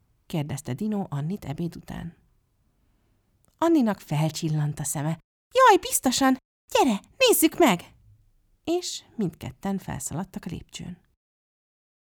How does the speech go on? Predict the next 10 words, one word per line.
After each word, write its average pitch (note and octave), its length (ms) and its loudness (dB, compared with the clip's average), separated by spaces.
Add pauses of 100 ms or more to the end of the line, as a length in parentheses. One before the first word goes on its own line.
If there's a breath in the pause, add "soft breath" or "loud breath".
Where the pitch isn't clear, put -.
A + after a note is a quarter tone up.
(640)
Dino E4 300 4
felkapta C3+ 580 -6
a B2 80 -6
térképet E3+ 720 -8
Anni C#3 340 -4
ágya A#3+ 260 -4
mellől, F3 480 -6 (500)
és - 200 -12
felkiáltott A3 840 -4
örömében. D3 720 -8